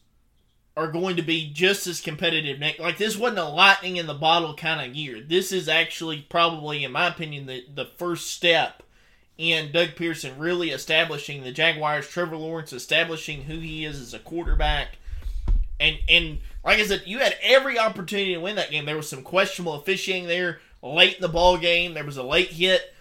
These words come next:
on Trevor Lawrence that may or may not have been roughing the passer. There was a couple times where I, you know, thought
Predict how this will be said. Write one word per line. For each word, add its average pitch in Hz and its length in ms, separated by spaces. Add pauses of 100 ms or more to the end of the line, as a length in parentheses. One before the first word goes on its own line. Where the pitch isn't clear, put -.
(160)
on 160 140
Trevor 180 340
Lawrence 170 400
that 156 180
may 175 220
or 180 80
may 170 200
not 165 200
have 165 120
been 165 120
roughing 170 360
the 151 80
passer. 175 580 (240)
There 139 60
was 127 80
a 139 60
couple 180 320
times 170 500
where 147 200
I, 156 260
you 160 140
know, 139 160
thought 160 400